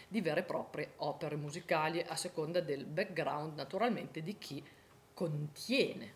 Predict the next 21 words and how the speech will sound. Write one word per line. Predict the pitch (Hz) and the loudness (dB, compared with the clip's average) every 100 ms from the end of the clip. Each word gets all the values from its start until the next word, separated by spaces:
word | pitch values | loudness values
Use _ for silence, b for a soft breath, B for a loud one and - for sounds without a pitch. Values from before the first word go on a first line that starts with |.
| - | -10
questi | 156 - 156 | -8 -6 -6
suoni. | - 156 143 131 135 - B B B B | -4 -2 -2 -4 -8 -14 B B B B
Quindi | 247 208 147 - - - - - - - | 2 4 2 -8 -16 -18 -18 -20 -10 -2
la | 180 180 | 4 6
musica | 190 202 214 | 6 4 4
arcaica, | 214 214 - 123 131 - 185 214 | 4 4 0 0 -2 0 0 0
la | - 147 | -2 -2
melodia | 143 185 269 226 190 160 | 2 4 6 6 6 4
arcaica, | 117 151 - - 123 160 | 2 -2 -8 -8 -6 -6
scusate, | - 165 151 135 - 170 B B B B - - - | -6 -6 -6 -4 -2 -2 B B B B -20 -6 6
interessa | 302 285 170 147 117 - 170 | 6 8 6 6 2 0 0
davvero | 175 151 139 117 143 - - - - | -2 -2 -2 -2 -4 -10 -20 -20 -2
tutti | - 208 - - - 226 - | 0 0 -2 -10 -6 -6 -2
gli | 240 | 2
esseri | 180 - - 147 - - | 2 2 -2 -4 -6 -4
viventi. | 185 135 123 123 - 143 - | -4 -4 -6 -8 -12 -10 -6
Oggi, | 160 135 | -6 -4
vabbè, | 151 190 - - | -2 -2 -4 -10
ci | - | -8
stiamo | 165 135 139 - | -6 -6 -6 -10
occupando | 151 - 156 151 135 135 135 | -12 -12 -8 -8 -6 -8 -8